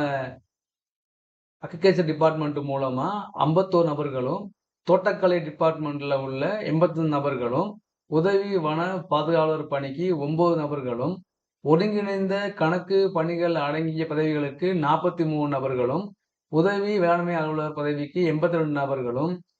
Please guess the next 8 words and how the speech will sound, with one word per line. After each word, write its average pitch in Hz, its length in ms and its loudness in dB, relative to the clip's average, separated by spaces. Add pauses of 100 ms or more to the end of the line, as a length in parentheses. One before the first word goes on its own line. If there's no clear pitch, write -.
(200)
உதவி 196 400 0 (140)
தோட்டக்கலை 175 640 2
அலுவலர் 160 400 0
பதவிக்கு 147 500 -2
நூத்தி 175 540 -2
ஐம்பத்தி 151 500 0
ஏழு 147 180 2
நபர்களும் 131 640 -2